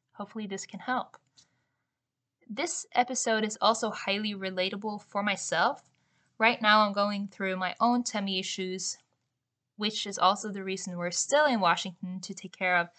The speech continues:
my health before we continue on, on our journey. So in my experience, I realized that often when I feel that something is a bit off,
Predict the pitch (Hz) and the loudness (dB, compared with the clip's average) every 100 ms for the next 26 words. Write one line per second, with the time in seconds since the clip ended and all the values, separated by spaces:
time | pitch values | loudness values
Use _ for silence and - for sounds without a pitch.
0 | _ _ _ _ 196 185 180 180 185 185 | _ _ _ _ -4 2 2 2 -2 -2
1 | 180 175 - 180 202 185 180 170 165 - | -2 -2 -8 -10 -8 -6 -2 -2 0 6
2 | 208 214 - - 156 - - _ _ _ | 6 6 0 -8 -10 -14 -16 _ _ _
3 | _ _ _ _ _ _ _ _ _ - | _ _ _ _ _ _ _ _ _ -6
4 | - 254 247 269 349 339 - 202 196 196 | 2 4 6 6 4 2 -4 2 4 4
5 | 190 196 214 - - 190 214 220 208 190 | 2 0 -4 -2 -2 -2 0 0 2 2
6 | 190 190 - - _ _ _ _ - 196 | 0 -4 -8 -10 _ _ _ _ 0 6
7 | 95 - _ _ _ _ _ _ 190 208 | 8 6 _ _ _ _ _ _ 6 8
8 | 226 - 269 262 262 - - _ - 226 | 6 2 0 2 -2 -8 -20 _ 0 2
9 | 220 - 214 214 196 208 202 214 190 185 | 2 0 0 0 0 -2 -2 -2 -4 -6
10 | 170 - 214 247 269 285 _ | -6 0 4 6 4 0 _